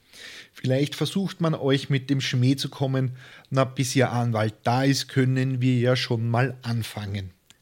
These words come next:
Nein, das können wir sicher nicht. Ihr habt das Recht jederzeit auf einen Anwalt. Jederzeit, immer. Und wenn ihr ganz schlau seid, dann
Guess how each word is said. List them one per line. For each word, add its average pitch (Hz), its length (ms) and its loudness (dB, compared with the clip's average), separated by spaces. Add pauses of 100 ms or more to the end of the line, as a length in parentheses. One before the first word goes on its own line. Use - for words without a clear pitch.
(240)
Nein, 151 420 0 (100)
das - 280 -6
können 123 440 -2
wir 180 240 -2
sicher - 540 -6
nicht. - 480 -2 (540)
Ihr 160 280 -2
habt 123 240 -8
das 123 160 -4
Recht 139 360 -2
jederzeit 180 500 2
auf 120 120 0
einen 127 260 -2
Anwalt. 104 520 0 (380)
Jederzeit, 135 640 0
immer. 127 320 2 (540)
Und 123 160 -2
wenn 123 160 2
ihr 107 160 -2
ganz 165 280 0
schlau 95 300 -4
seid, 131 460 -2
dann 180 260 -2